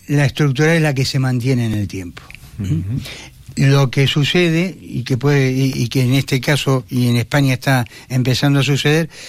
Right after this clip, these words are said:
Speaker 1: es que las medi-, la inflación coyuntural, por ejemplo, la subida del petróleo, hace que,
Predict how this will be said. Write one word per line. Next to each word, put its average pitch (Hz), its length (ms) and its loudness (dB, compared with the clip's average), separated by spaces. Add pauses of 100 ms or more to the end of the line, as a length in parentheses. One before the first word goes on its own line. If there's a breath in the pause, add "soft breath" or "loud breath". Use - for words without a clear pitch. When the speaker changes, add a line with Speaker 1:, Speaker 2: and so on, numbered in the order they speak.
(220 loud breath)
Speaker 1:
es 143 220 0
que 147 380 0 (840 loud breath)
las 135 360 4
medi-, 139 400 2
la 131 420 2
inflación 135 680 0
coyuntural, 147 640 0 (240)
por 131 200 2
ejemplo, 131 340 0
la 117 60 -2
subida 139 320 2
del 135 80 2
petróleo, 143 560 0 (360 loud breath)
hace 143 360 0
que, 143 320 0